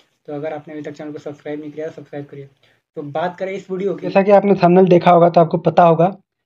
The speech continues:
Speaker 2: कि मैं कौन सी book provide करने वाला हूँ इस video में। तो आपको screen पे दिख रहा है JavaScript और आपको ये भी दिख रहा होगा कि title क्या है, ट्यूटोरियल Point। तो आपने सही समझा कि ये एक website का ही है, Tutorial Point काफ़ी famous website है,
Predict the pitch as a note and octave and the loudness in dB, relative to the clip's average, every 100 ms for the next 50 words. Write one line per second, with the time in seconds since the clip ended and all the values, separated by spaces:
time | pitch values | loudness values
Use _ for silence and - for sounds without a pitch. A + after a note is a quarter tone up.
0 | _ _ - F3+ F3 E3+ E3+ F3+ F3 G3 | _ _ -6 0 2 2 2 2 4 2
1 | F3+ F#3 F3+ F3+ F3 D#3+ E3+ E3+ E3 E3 | 2 4 4 4 2 4 4 6 4 2
2 | E3+ E3 D#3+ F3+ F3 _ _ _ _ E3+ | 4 4 4 0 -4 _ _ _ _ -6
3 | E3 F#3+ F#3+ F#3 F#3+ F#3+ F#3 F#3 E3+ D#3+ | -2 -4 -2 0 2 2 4 4 6 6
4 | E3+ E3 E3+ G3+ - _ _ _ _ E3 | 6 2 0 -2 -4 _ _ _ _ -4
5 | E3+ E3 - F#3 F3+ F#3+ F#3+ F#3+ E3+ F3 | -2 -2 -6 -4 -2 0 -2 2 4 4
6 | F3+ F3+ E3 E3 F3+ F3 F3 F3 _ - | 2 0 2 2 2 2 2 0 _ -16
7 | E3 E3+ F3 E3+ D#3+ D3 C#3 _ _ _ | -6 -2 -2 -2 -4 -4 -12 _ _ _
8 | _ _ F3 E3+ G3 F#3+ G3+ F3+ E3+ F#3 | _ _ -10 -4 0 2 2 4 4 4
9 | G3 G3+ G3+ G3+ G3+ - E3+ E3 - F3+ | 2 2 4 4 0 -6 -6 -6 2 4
10 | G3 G3 F3+ E3 F3+ F3 E3+ F3+ F3+ F3 | 4 2 2 2 0 0 2 2 2 2
11 | E3+ D#3+ E3+ E3 E3+ E3+ E3+ - D#3+ D#3+ | 2 -2 -2 2 2 4 2 4 4 4
12 | G3+ | 0